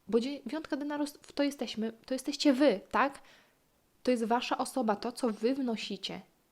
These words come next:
do relacji. A ta druga osoba to jest tylko dodatek, z którą tworzycie tą dziesiątkę. Tak samo Wy jesteście dodatkiem do dziewiątki tej osoby.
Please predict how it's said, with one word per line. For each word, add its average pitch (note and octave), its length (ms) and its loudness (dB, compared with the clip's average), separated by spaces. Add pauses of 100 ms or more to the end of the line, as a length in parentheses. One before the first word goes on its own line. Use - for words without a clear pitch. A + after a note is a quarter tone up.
(120)
do G3+ 120 2
relacji. G3+ 500 0 (1400)
A A3 80 0
ta C4 140 -2
druga D4 340 -2
osoba C#4+ 300 -6
to C#4+ 80 -4
jest C#4+ 220 -4
tylko - 360 -6
dodatek, A#3+ 600 -2
z - 80 -18
którą B3+ 360 -4 (160)
tworzycie A#3+ 720 0 (1160)
tą A#3 180 0
dziesiątkę. G#3 640 -2 (380)
Tak B3 160 -2
samo C4+ 260 2
Wy B3+ 180 0
jesteście A#3 500 -2
dodatkiem G#3+ 640 0
do A3+ 100 6
dziewiątki A3+ 960 0 (420)
tej A3+ 220 2
osoby. A#3 520 2